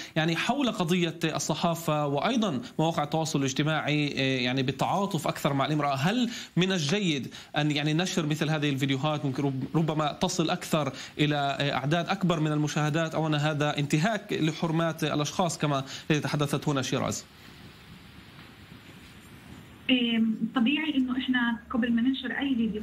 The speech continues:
Speaker 2: في أي موضوع نحضره ونفكر، نحط حالنا محل أهل، الأهل،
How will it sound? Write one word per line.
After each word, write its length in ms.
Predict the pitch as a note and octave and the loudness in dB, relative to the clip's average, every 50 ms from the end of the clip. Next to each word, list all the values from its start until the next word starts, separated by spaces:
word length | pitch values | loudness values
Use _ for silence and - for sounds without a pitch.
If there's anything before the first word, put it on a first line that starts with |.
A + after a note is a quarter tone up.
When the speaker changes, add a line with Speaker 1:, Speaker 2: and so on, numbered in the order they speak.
| - | -6
Speaker 2:
في 100 | A#3 - | -4 -4
أي 100 | A#3 A#3+ | 0 0
موضوع 440 | A#3+ A#3 A3+ G#3+ G#3 A3 A3 A3 A3 A#3 A3+ - - - - - - - C#4 | 0 0 0 0 0 2 2 2 0 -2 -4 -8 -14 -20 -20 -20 -2 0 2
نحضره 360 | D4+ D4 A#3+ B3+ C#4 C4+ D4 | 2 2 0 0 0 2 2
ونفكر، 600 | D4 C#4 B3+ - C#4 C4 - - - C4+ B3 A#3+ | 2 2 2 0 -2 -6 -10 -6 -4 -4 -2 0
نحط 240 | A#3 A3 - C4 - | 0 -2 -2 -4 -6
حالنا 340 | - - C#4 C#4 C#4 C4+ B3+ | -2 0 2 2 4 2 2
محل 720 | A#3 A3 - - B3 A#3+ A#3 A3+ A3+ A3 A3 A3 A3 G#3+ G#3+ | 2 0 -2 -2 -2 -2 0 0 0 2 2 0 0 -2 -2
أهل، 440 | C4 C4 A#3 B3+ C4 C4 C4+ C4+ C4 - - - - - - | -4 -2 0 2 2 2 2 2 0 -4 -8 -20 -14 -10 -4
الأهل، 240 | A3+ A#3+ C4 B3 | -2 0 0 0